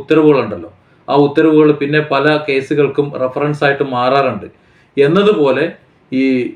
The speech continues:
പി വി അൻവർ കൊണ്ടുവന്നിട്ടുള്ള ഈ അഴിമതി ആരോപണം ഒരു റഫറൻസ് ആക്കാമെന്ന് കരുതിയിട്ട് ഇത് ആരെ പേർക്കാണോ അത് ഉന്നയിച്ചത് അവരത് രേഖയിൽ നിന്ന് നീക്കം ചെയ്യേണ്ട, അത് രേഖയിൽ തന്നെ കിടന്നോട്ടെ എന്ന് പറഞ്ഞു.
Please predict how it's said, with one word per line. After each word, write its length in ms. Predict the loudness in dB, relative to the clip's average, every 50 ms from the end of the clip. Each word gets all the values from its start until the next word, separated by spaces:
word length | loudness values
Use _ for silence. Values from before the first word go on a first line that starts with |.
| -14 _ _
പി 100 | 2 2 4 4
വി 80 | 2 2 2
അൻവർ 160 | 2 2 2 0 0
കൊണ്ടുവന്നിട്ടുള്ള 500 | 2 2 2 2 0 -4 -8 -4 -4 -2 0
ഈ 20 | 2 2 0
അഴിമതി 360 | 0 0 0 0 2 4 4 4 4
ആരോപണം 400 | 2 2 0 0 -2 -6 -8 -8 -12 -18 _ _ _ _ -12
ഒരു 100 | -6 -4 -4 -4
റഫറൻസ് 360 | -4 -4 -4 -4 -4 -2 -2 -2 -2
ആക്കാമെന്ന് 380 | -2 -2 -4 -4 -4 -4 -4 -2 -2
കരുതിയിട്ട് 360 | -2 -2 -4 -4 -4 -4 -6 -4
ഇത് 80 | -4 -6 -8 -6 -2
ആരെ 140 | 0 0 2 2
പേർക്കാണോ 500 | 2 0 0 -4 -6 -6 -6 -6 -8 -10 -12 -14 -20 -20 _ _ _ _ _ _ -4
അത് 120 | -2 -2 -2 -2 -4 -10 -12
ഉന്നയിച്ചത് 400 | -6 0 0 0 2 0 0 0 0
അവരത് 280 | 0 0 -2 -2 -2 -2 -4 -4 -6 -6
രേഖയിൽ 360 | -4 -4 -4 -2 -2 -4 -2
നിന്ന് 140 | -2 -4 -4
നീക്കം 220 | -6 -4 -4 -4 -2 0
ചെയ്യേണ്ട, 240 | -2 -2 -2 -4 -6 -6
അത് 80 | -6 -6 -4 -4
രേഖയിൽ 280 | -6 -4 -6 -8 -8 -8
തന്നെ 160 | -8 -8 -8 -10 -10
കിടന്നോട്ടെ 400 | -10 -10 -6 -6 -6 -4 -2 -2 -4
എന്ന് 100 | -4 -6 -10
പറഞ്ഞു. 200 | -12 -16 -20